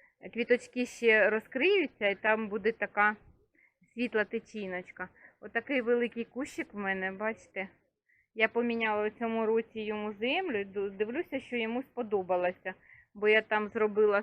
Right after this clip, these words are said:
сама суміш, е, декілька, там і земля, і перліт, і торф.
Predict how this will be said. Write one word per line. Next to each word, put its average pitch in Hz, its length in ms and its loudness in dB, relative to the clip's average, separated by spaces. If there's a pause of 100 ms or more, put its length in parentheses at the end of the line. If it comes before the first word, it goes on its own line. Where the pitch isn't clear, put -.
(100)
сама 202 260 -4 (100)
суміш, 330 340 -4 (720)
е, 190 320 -4
декілька, 196 920 -2
там 190 200 -6
і 202 140 -4
земля, 233 420 2
і 262 60 2
перліт, 233 540 -4
і 202 80 -2
торф. 302 420 -6